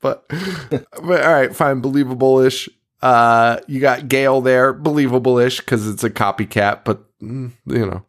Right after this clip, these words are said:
Speaker 1: she, she's a national reporter
Speaker 2: She,
Speaker 1: at this
Speaker 2: she,
Speaker 1: point.
Speaker 2: she, she, she got there awfully fast.
Speaker 1: Really fucking fast. Um,
Speaker 2: Which I guess, you know, national reporter, it makes sense.
Speaker 1: But, like, w-, would you even piece together that this is, like, I don't know, whatever. Anyway,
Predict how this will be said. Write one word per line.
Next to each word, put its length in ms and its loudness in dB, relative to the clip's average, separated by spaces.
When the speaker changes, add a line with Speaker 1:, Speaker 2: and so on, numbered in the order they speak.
Speaker 1:
she, 320 -2
she's 240 0
a 60 4
national 560 0
reporter 560 0
Speaker 2:
She, 160 2
Speaker 1:
at 40 0
this 80 0
Speaker 2:
she, 180 -2
Speaker 1:
point. 140 -14
Speaker 2:
she, 160 -6
she, 60 -20
she 160 -6
got 140 2
there 140 4
awfully 260 0
fast. 420 -6
Speaker 1:
Really 600 4
fucking 360 -2
fast. 500 -2
Um, 380 4
Speaker 2:
Which 100 2
I 80 2
guess, 300 2
you 100 -4
know, 80 0
national 380 -2
reporter, 320 -12
it 120 -14
makes 200 -20
sense. 120 -20
Speaker 1:
But, 140 2
like, 200 4
w-, 300 -2
would 260 2
you 100 2
even 300 0
piece 260 -2
together 400 2
that 200 -2
this 200 -2
is, 160 -4
like, 420 0
I 80 0
don't 140 -8
know, 140 -20
whatever. 500 -6
Anyway, 420 -2